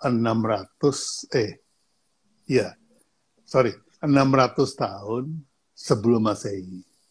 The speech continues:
Jadi, pada saat uang dicetak itu tujuannya bukan untuk perdagangan,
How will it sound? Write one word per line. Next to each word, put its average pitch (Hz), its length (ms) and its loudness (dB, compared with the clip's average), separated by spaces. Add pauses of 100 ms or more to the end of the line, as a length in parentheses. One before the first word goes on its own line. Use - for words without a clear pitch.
(800)
Jadi, 123 560 0 (320)
pada 117 320 2
saat 127 320 0
uang 120 320 0
dicetak 110 480 -6
itu 208 240 -2
tujuannya 123 480 -2
bukan 110 400 -4
untuk 104 320 -4 (240)
perdagangan, 113 880 -4